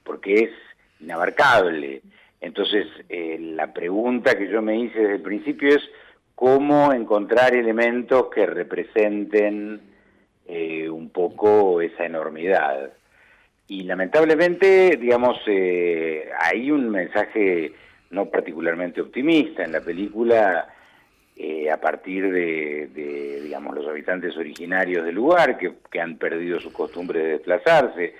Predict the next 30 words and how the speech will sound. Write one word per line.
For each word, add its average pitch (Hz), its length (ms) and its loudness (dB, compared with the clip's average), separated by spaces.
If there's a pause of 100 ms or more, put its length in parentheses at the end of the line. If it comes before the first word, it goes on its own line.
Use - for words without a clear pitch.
(340)
porque - 200 -10
no 85 160 -10
tienen 90 360 -6
dónde, 120 840 4 (580)
y, 82 400 -14
y 95 140 -16
toda 165 200 0
una 165 200 2
serie 170 260 4
de 151 60 0
cuestiones 165 500 2
que - 140 4
hacen 139 340 2
que 139 100 2
esa 131 180 -2
sea 131 120 -4
una 135 200 2
tierra 165 320 4
que, 120 220 -4
que 113 140 -6
es - 60 -6 (600)
muy 151 200 -2
importante 151 680 2
que, 98 760 0
que 90 160 -2
efectivamente 104 840 0
sea 85 200 0
un 80 100 -10
parque 78 340 -4
nacional, 82 760 -6